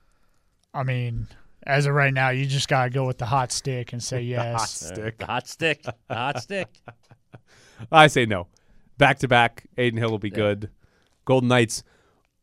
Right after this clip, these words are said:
Speaker 2: offensively don't have their full lineup, but def-, their, their defensemen are,
Speaker 3: Yeah, are all
Speaker 2: are
Speaker 3: there.
Speaker 2: healthy. Now we'll see how good their forwards are, because the other,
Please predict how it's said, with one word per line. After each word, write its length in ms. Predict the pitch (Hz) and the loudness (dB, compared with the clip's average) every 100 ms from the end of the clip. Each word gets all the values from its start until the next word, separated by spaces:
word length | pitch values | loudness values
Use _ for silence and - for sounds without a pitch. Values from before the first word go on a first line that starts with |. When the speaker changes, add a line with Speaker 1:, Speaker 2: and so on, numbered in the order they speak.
| _ - | _ 4
Speaker 2:
offensively 1080 | 170 208 - 131 113 110 101 101 90 92 - _ 110 | 10 10 8 0 2 -2 -2 -2 -2 -6 -12 _ -2
don't 220 | 123 113 | 2 4
have 240 | 113 101 95 | 2 0 0
their 120 | 92 | -6
full 220 | - 87 | -6 -8
lineup, 380 | 85 80 80 78 _ | -8 -12 -16 -18 _
but 200 | 90 - | -12 -10
def-, 280 | 110 101 - | -10 -10 -12
their, 160 | 90 82 _ - | -16 -16 _ -20
their 120 | 82 | -16
defensemen 520 | - 98 - 82 78 | -10 -10 -10 -16 -14
are, 40 | |
Speaker 3:
Yeah, 180 | 101 - | -14 -12
are 140 | 101 95 | -10 -10
all 100 | 92 | -10
Speaker 2:
are 40 | |
Speaker 3:
there. 120 | 95 | -10
Speaker 2:
healthy. 320 | 85 80 85 82 | -10 -12 -16 -16
Now 280 | 82 80 82 _ _ _ _ | -14 -16 -18 _ _ _ _
we'll 120 | 98 92 | -12 -8
see 180 | 101 | -6
how 120 | 92 87 | -4 -4
good 160 | 90 | -6
their 80 | 82 | -10
forwards 380 | - 92 80 76 | -8 -8 -8 -10
are, 100 | 80 | -10
because 240 | 95 98 | -8 -6
the 120 | 98 123 | 2 4
other, 260 | 127 110 | 4 2